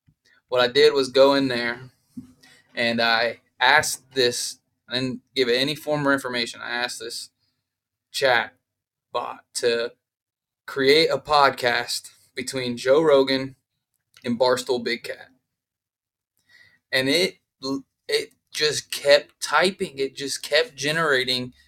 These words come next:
so much stuff based on, like, information, like, recalling stories that Big Cat has told and responses and answers that Joe Rogan has done.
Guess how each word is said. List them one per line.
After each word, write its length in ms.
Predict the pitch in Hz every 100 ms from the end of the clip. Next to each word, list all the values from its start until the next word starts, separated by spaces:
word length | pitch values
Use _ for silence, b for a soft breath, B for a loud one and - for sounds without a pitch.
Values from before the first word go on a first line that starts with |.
| b
so 440 | - - 151 160 165
much 280 | 156 143
stuff 440 | - - 139 135 -
based 320 | 127 131 135 127
on, 380 | 127 123 120 - _
like, 380 | 98 90 - _ _ _ _ _ _
information, 640 | 135 135 131 123 135 110 _ 120 - _
like, 260 | 123 104 - _ _ _ _ _ _
recalling 640 | 135 139 - 156 156 147 135
stories 640 | - 127 131 127 120 120
that 140 | 110 - _ _ _ _ _
Big 180 | 135 135
Cat 260 | 131 120 123
has 200 | 120 -
told 400 | - 117 117 120 b b b -
and 460 | 120 127 123 123 _ _ _ _ -
responses 880 | 127 127 - 131 131 - 135 127
and 200 | 95 120
answers 420 | 123 131 131 120 117
that 180 | 113
Joe 220 | - 123 120
Rogan 400 | 123 127 120 113
has 220 | 120 -
done. 400 | 120 117 117